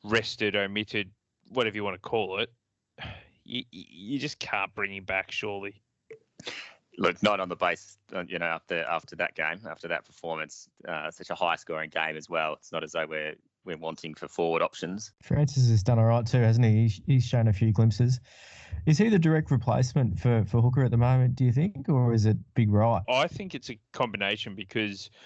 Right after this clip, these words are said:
Speaker 1: I mean, I didn't see Hooker getting up the ground as often as you see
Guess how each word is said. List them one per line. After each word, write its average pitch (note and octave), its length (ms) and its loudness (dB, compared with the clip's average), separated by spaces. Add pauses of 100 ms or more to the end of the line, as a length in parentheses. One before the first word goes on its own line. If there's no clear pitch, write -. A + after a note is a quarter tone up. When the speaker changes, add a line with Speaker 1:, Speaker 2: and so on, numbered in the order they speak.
(300)
Speaker 1:
I A#2 40 0
mean, A#2 120 2
I B2+ 100 6
didn't D#3 220 -2
see B2+ 160 0
Hooker A#2 260 -4
getting A2 260 -2
up G#2+ 80 -4
the A2 80 -10
ground G#2+ 480 -4 (1000)
as A#2+ 300 -4
often C3+ 640 -4 (140)
as A#2 160 -4
you B2 60 -6
see A#2 440 -2